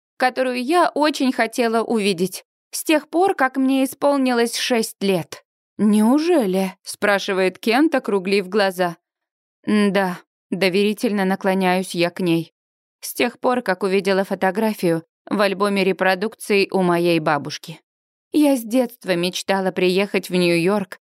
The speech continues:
чтобы воочию увидеть это творение. И вот я тут. Я просто не могу больше ждать.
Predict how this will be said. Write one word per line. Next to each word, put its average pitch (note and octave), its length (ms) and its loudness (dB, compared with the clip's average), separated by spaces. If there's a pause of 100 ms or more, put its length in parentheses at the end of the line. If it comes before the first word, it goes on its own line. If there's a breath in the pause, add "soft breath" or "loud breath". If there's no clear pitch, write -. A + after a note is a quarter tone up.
(100)
чтобы G3+ 380 -4
воочию G#3+ 560 0
увидеть F#3 560 0
это F#3 400 0
творение. E3+ 680 -2 (500)
И D4+ 140 4
вот C#4+ 280 0
я G#3+ 240 -2
тут. - 440 -6 (320 loud breath)
Я F#3+ 220 0
просто A3 320 -4
не A3+ 100 2
могу A#3 300 2
больше F3+ 380 0
ждать. F3 460 -6